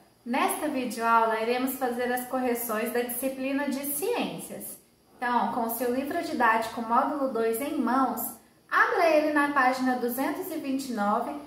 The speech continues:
e acompanhe comigo a explicação e a resolução das atividades que foram propostas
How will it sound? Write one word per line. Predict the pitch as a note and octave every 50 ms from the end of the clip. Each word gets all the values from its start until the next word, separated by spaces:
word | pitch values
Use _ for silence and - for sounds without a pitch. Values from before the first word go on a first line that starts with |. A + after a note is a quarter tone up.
| - - - -
e | - C4
acompanhe | C#4 C#4+ D4 D4 D4 D4 D4 D4 D#4 E4+ G4 G#4+ - -
comigo | F#4 F4 D#4 D4 D4 D4 C#4+ C#4
a | B3+ C4 C4+ -
explicação | - - - G4 F#4+ F#4 - - E4 D#4+ D#4 - - D#4 C#4 C#4 D4+ D#4+ E4+ D#4+
e | E4 E4
a | E4 E4
resolução | E4 E4 D#4+ D#4 C#4+ D4 D4 D4 - - C#4+ C4+ C#4 C4+
das | C#4 C#4 C4+ C#4+
atividades | C4+ C4+ - - B3+ C4 B3 B3 A#3+ A#3+ A#3+ A#3 -
que | C4+ C4
foram | B3+ - B3+ A#3+ A#3+ A#3 A#3
propostas | - C#4+ D#4+ E4 - C#4 B3 B3 C4 - - D#4+ D#4+ D#4+